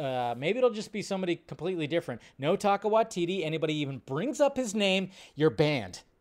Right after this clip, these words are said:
Okay? You're banned. If you bring up Taka wa fucking Titi, okay? No! Do not bring up Taka. No Taka. Sorry. Got a little, uh,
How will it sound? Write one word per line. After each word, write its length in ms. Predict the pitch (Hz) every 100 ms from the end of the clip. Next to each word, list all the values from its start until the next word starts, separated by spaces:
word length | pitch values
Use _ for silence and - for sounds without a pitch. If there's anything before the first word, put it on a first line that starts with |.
| _ _ -
Okay? 400 | 185 175 208 - _ -
You're 220 | 202 170
banned. 500 | 156 165 165 139 104
If 160 | 117 -
you 80 | 147
bring 260 | 151 156
up 120 | 151 -
Taka 420 | 151 131 - 139 - -
wa 140 | 127 120
fucking 440 | - 170 - 202
Titi, 420 | 196 165 117 - -
okay? 400 | 135 151 143 160
No! 480 | 143 190 320 208 - - _ _ _
Do 120 | - 143
not 240 | 180 202
bring 180 | 180 151
up 120 | 127
Taka. 460 | 131 117 - 107 - _ -
No 220 | 139 202
Taka. 480 | 170 151 131 156 151 _ _ _ _ _ _ - - _ -
Sorry. 380 | 143 113 87 - _ -
Got 160 | 135 143
a 60 |
little, 280 | 147 147 143
uh, 300 | 139 139